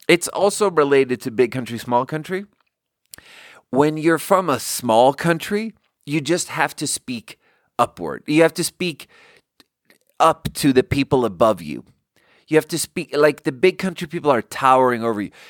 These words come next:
and you're a small country person, and you have to, like, describe, you have to learn how to describe your own stuff. You can't assume anything.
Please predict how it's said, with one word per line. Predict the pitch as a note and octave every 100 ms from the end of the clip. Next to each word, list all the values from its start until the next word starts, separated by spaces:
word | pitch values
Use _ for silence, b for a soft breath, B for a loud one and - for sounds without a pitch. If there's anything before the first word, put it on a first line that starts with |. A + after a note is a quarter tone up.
| B
and | - B2+
you're | F3
a | D3+
small | - - C#3+ C#3
country | C#3+ C#3 A2 A#2
person, | G#2 F2+ - C2+ _ b b b
and | C3+
you | C3+ C3+
have | D3 -
to, | D3+
like, | C3 B2 G#2+
describe, | G#2+ C3+ - - D3 D3 D3+
you | C3+
have | D#3
to | -
learn | C#3 C#3 C#3+
how | D#3
to | C3+
describe | A#2 A#2+ - B2+ C3+ D3+
your | E3
own | E3+ E3+
stuff. | - F3+ F#3+ C#3
You |
can't | C3+ F3+ -
assume | C#3 - - F3+ D#3+ C#3
anything. | C3+ D#3+ G#2 - A1+